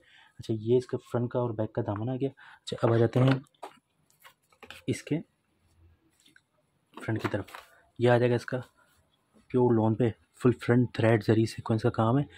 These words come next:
चिकन वर्क हुआ हुआ है, आप देख सकते हैं सारा, ठीक है। पूरा चिकन वर्क के साथ काम है, बहुत ही खूबसूरत सा आर्टिकल है, ब्यूटीफुल वर्क है। ये सीक्वेंस थ्रेड के साथ भी काम है इसके फ्रंट पे। ये क्लोजअप है सारा, ये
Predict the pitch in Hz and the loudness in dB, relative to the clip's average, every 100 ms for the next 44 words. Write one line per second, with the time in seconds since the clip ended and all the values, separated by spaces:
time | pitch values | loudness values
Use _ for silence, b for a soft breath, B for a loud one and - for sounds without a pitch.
0 | B B - 120 113 107 104 104 104 101 | B B -2 2 2 2 2 0 0 0
1 | 104 98 - 120 117 - 113 117 - _ | -2 -2 -4 0 0 0 -2 -2 -12 _
2 | _ _ _ _ _ _ - 123 123 - | _ _ _ _ _ _ -4 -2 -2 -8
3 | _ _ _ _ _ _ _ _ _ _ | _ _ _ _ _ _ _ _ _ _
4 | _ _ _ _ _ 135 131 135 - _ | _ _ _ _ _ 0 2 0 -6 _
5 | - 123 113 107 101 101 110 - 107 101 | -4 0 2 0 -2 -6 -6 -4 -4 -2
6 | 107 101 104 127 127 - 123 - 113 104 | 0 0 2 2 2 0 -2 0 0 0
7 | - 131 - - - - - _ _ - | -2 -4 -6 -18 -20 -20 -20 _ _ 2
8 | 120 117 123 110 110 - 127 - _ - | 4 4 2 2 0 0 -4 -8 _ -16
9 | - 117 - 135 127 123 113 120 120 113 | -4 -2 4 2 4 2 2 2 0 2
10 | 113 - 110 123 - 127 - 123 117 151 | 0 2 0 0 -2 -4 0 -2 0 -2
11 | - _ - _ 120 - 113 117 127 117 | -4 _ -20 _ -6 0 4 4 4 2
12 | 120 120 113 | 2 4 2